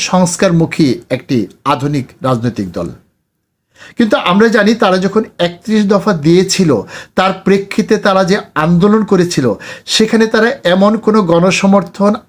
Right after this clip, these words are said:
আদায় করতে পারেনি যাতে করে সেই সরকারের বিরুদ্ধে তারা কার্যকর একটি ব্যবস্থা গ্রহণ করতে পারে, বরং তাদের আন্দোলন বারবার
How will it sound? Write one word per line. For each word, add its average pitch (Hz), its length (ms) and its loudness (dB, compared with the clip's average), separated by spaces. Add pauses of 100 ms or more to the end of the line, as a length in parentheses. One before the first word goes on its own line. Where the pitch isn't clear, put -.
(140)
আদায় 180 340 0
করতে 190 300 -2 (200)
পারেনি 196 360 4 (560)
যাতে 190 260 0 (100)
করে 208 200 2 (520)
সেই 247 320 2 (480)
সরকারের 214 640 0
বিরুদ্ধে 202 400 2 (400)
তারা 175 220 2 (200)
কার্যকর 196 540 0 (100)
একটি - 220 -2 (220)
ব্যবস্থা 165 420 0
গ্রহণ 131 320 0
করতে 117 220 -4
পারে, 101 240 -4 (300)
বরং 202 200 2 (120)
তাদের 202 200 2 (340)
আন্দোলন 196 380 2 (380)
বারবার 175 340 2